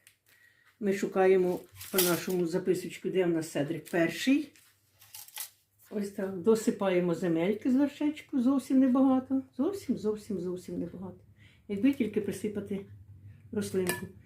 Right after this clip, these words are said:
І збоку отак ставлю маркіровочку, одиничка. А ставлю так,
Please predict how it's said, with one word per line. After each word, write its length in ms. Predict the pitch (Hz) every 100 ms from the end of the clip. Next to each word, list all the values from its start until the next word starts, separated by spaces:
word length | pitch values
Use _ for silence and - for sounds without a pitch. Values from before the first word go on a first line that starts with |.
| - -
І 160 | 254 233
збоку 800 | 190 185 302 370 - 196 180 -
отак 400 | 196 196 180 180
ставлю 480 | - 247 311 285 214
маркіровочку, 1160 | 196 247 262 262 - 214 196 190 190 - - -
одиничка. 760 | 247 262 196 180 180 - - 202 - - - - - -
А 100 | 202
ставлю 440 | - 226 214 214
так, 380 | 214 285 311